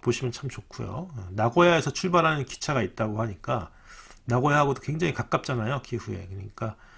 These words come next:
나고야에 간 김에 가드-, 가시든지 아니면 여기를 보고 가-, 나고야를 가시든지 하는, 그 나고야는 도시니까요. 예, 일본의 현대적인 것도 볼 수 있고 이렇게 굉장히 좋은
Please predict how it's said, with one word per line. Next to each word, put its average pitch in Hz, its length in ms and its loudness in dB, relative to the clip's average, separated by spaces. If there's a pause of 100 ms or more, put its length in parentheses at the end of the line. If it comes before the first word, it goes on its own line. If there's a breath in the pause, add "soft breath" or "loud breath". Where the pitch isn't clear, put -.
(240 loud breath)
나고야에 127 920 2
간 135 320 -2
김에 131 300 0
가드-, 113 380 -6
가시든지 107 640 -6
아니면 110 260 -2
여기를 127 200 0
보고 139 200 -2
가-, - 200 -8
나고야를 110 460 -2
가시든지 - 540 -10
하는, 131 400 -6 (500 loud breath)
그 120 180 -2
나고야는 151 380 4
도시니까요. 131 880 0
예, 104 60 -8
일본의 101 460 -6
현대적인 135 500 -4
것도 - 280 -10
볼 110 160 -8
수 - 160 -10
있고 117 520 -8
이렇게 104 500 -12 (340 loud breath)
굉장히 135 360 -2
좋은 151 480 0